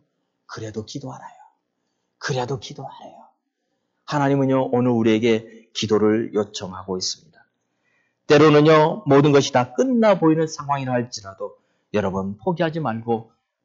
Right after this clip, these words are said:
구하시기 바랍니다. 예수님께 찾아왔던 회당장 야이로가 있습니다.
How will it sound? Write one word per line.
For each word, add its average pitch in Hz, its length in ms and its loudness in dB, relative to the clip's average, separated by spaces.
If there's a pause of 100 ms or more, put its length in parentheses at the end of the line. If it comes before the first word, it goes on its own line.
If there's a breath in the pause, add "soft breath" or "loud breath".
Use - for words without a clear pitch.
구하시기 101 560 -10
바랍니다. - 640 -16 (1600 soft breath)
예수님께 147 480 2
찾아왔던 143 680 -2
회당장 139 720 2
야이로가 117 420 4
있습니다. 101 540 -8